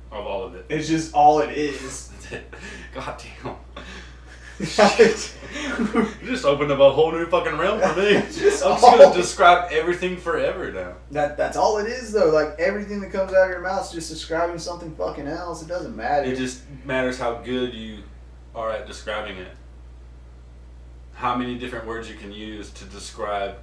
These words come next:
Speaker 1: one thing.
Speaker 2: Listen, vocabulary is a fucking piece of shit.
Speaker 1: Uh,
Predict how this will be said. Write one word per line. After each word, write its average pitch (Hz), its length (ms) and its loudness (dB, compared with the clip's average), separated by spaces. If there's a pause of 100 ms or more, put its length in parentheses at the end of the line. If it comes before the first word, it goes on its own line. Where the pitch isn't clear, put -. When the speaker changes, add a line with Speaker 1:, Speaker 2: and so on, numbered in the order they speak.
(100)
Speaker 1:
one 104 260 -12
thing. 92 380 -14
Speaker 2:
Listen, 156 360 -4
vocabulary 147 720 2
is 127 100 -12
a - 40 -18
fucking 127 320 -6
piece 123 240 -14
of 117 40 -16
shit. 120 420 -12
Speaker 1:
Uh, 123 380 -18